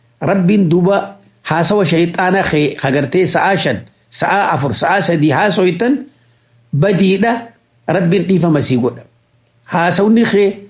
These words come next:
haasawa bu'aan qabne. Haasawni ama tokko keessatti bu'aan fidin. Ka baatii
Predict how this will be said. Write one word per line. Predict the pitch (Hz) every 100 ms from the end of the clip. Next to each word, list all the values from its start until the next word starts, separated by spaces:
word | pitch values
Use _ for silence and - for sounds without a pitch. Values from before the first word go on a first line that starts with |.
| _
haasawa | - 175 170 175
bu'aan | 170 196 175 170
qabne. | 156 107 113 _ _ _ - - -
Haasawni | 151 180 180 220 233
ama | 214 220
tokko | 220 190 170
keessatti | 151 208 185 196 -
bu'aan | 165 143 175 160
fidin. | 147 156 156 - _ _ _ _ -
Ka | 160
baatii | 175 180 226 247